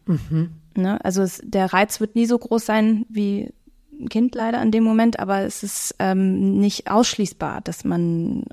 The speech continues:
Speaker 2: trotzdem eine einigermaßen erfüllte Sexualität haben kann.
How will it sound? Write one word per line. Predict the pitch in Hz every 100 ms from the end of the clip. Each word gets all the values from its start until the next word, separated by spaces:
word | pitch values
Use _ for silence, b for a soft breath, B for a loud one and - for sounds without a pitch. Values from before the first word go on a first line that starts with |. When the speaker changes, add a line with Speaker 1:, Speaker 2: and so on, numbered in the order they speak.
| -
Speaker 2:
trotzdem | - 202 - 185 180 - B B B B B B B
eine | 190 196
einigermaßen | 202 214 196 196 202 - 202
erfüllte | 202 220 214
Sexualität | - 190 - 190 185 175 -
haben | - -
kann. | - -